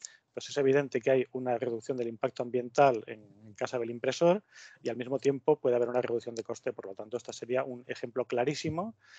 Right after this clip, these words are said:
de una reducción de impacto asociada a una reducción de coste.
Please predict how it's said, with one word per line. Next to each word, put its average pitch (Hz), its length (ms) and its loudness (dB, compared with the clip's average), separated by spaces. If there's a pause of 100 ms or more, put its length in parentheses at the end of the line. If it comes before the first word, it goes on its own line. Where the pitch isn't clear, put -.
(220)
de 139 420 6
una 135 240 0
reducción 131 380 0
de 139 80 -4
impacto - 260 -6
asociada 131 320 -2
a - 20 0
una 123 120 -2
reducción 117 340 -4
de 104 80 -12
coste. - 380 -14